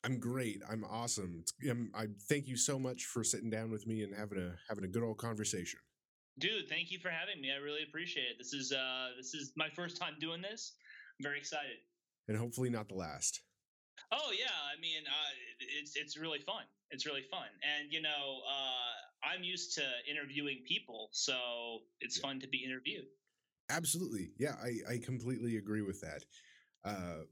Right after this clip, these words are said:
Speaker 1: but go ahead and tell our listeners a little bit about yourself and a little bit about your podcast.
Speaker 2: Okay, great. Um,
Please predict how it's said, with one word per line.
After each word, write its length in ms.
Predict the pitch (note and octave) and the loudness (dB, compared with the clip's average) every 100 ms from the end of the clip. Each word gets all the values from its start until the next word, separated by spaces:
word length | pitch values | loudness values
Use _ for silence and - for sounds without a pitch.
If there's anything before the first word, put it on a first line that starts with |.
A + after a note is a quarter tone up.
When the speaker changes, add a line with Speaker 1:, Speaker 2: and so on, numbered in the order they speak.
| A#2 | 2
Speaker 1:
but 140 | D3 | 2
go 180 | D3+ F3 | 4 2
ahead 300 | F3+ F3+ E3+ - | 2 2 0 0
and 340 | A#2+ A#2+ A2+ - | 0 2 2 4
tell 260 | - C#3+ C3+ | 4 4 2
our 140 | A#2+ A#2+ | 0 2
listeners 500 | A#2 A2+ A2+ A2 - | 2 2 2 2 0
a 40 | |
little 220 | A2 G#2+ G#2 | 0 0 0
bit 140 | G#2 | 0
about 280 | G2 G#2 G2 | 0 0 -2
yourself 640 | G2+ G2+ - G2+ G2 G2 G#2+ | -2 2 2 2 0 -2 -2
and 120 | G#2+ | 2
a 40 | |
little 180 | A#2 C3 | 2 2
bit 160 | B2+ A#2 | 0 0
about 340 | A#2+ A2+ A2+ B2 | -2 -2 -2 -2
your 220 | A2 A#2+ B2+ | 0 0 0
podcast. 920 | - - D#3+ C3 F2 G1+ - - - - _ _ _ _ _ _ - C4 | -4 -4 -4 -2 -4 -4 -2 0 0 -6 _ _ _ _ _ _ -2 0
Speaker 2:
Okay, 240 | D4+ A#3+ F#3 | 2 0 0
great. 300 | B3 A#3+ D#3 F3 | 0 0 -2 -2
Um, 460 | F3 D#3+ C#3+ C3 | -2 -2 -4 -8